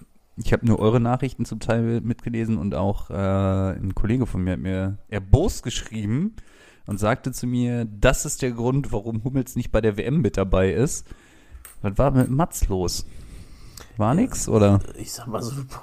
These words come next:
Speaker 2: brauchst den jetzt ja gar nicht als Einzelnen rausnehmen, die waren alle gleich scheiße, ne? Kannst ja auch bei, bei, bei Schlotterbeck und Süle genau gleich fragen, also da ging
Speaker 1: Hm.
Speaker 2: gar nichts. Also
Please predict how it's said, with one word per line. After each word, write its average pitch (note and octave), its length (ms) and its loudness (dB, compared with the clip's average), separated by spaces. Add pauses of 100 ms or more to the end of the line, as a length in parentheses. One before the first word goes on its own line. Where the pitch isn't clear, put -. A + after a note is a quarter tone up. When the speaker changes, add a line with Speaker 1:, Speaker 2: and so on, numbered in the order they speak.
Speaker 2:
brauchst - 280 -6
den C3+ 100 2
jetzt A2+ 200 -2
ja A#2 100 2
gar G#2 180 2
nicht A2+ 180 0
als - 160 -2
Einzelnen A#2 440 -2
rausnehmen, A2+ 500 -6
die G#2+ 80 -4
waren G#2 140 -4
alle A2+ 140 -4
gleich A2 380 -4
scheiße, - 420 -6
ne? - 220 -4 (440)
Kannst C3+ 180 -4
ja C3+ 60 6
auch B2+ 120 2
bei, B2+ 180 6
bei, A#2+ 240 4
bei A2+ 300 2
Schlotterbeck B2+ 580 -4
und A#2+ 180 -4
Süle B2 280 -4
genau A2+ 280 0
gleich G#2 320 0
fragen, G2+ 400 -2
also G2+ 160 -4
da G#2+ 180 -2
ging G2 160 -6
Speaker 1:
Hm. G#2 60 -2
Speaker 2:
gar F#2+ 160 2
nichts. A2 240 -2
Also G#2+ 200 -2